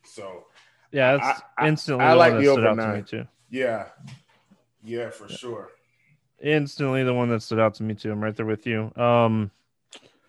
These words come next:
Speaker 2: I mean, definitely be looking at some of the props. I like the under in the Cubs Bre-, uh, Brewers game too. It's currently sitting at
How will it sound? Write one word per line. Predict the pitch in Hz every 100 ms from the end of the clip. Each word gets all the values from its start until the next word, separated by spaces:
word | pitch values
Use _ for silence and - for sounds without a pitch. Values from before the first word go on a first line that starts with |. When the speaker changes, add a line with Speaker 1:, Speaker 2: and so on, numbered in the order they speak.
| _ _ _ _ _ _ _ _ _ -
Speaker 2:
I | 151
mean, | 160 156 139
definitely | 135 156 175 151
be | 143
looking | 143 151 147
at | 127
some | 143 135
of |
the | 123
props. | 107 143 143 139 131
I | - 175
like | 247 262
the | 208
under | 139 147 156 160 156 -
in | 139 139
the | 127
Cubs | - 139 135 131 -
Bre-, | - 131 135 127
uh, | 127 120
Brewers | 120 135 147 139
game | 151 151 139
too. | 143 147
It's | 151 -
currently | - 139 131
sitting | 123 135 131 127
at | 123 120 110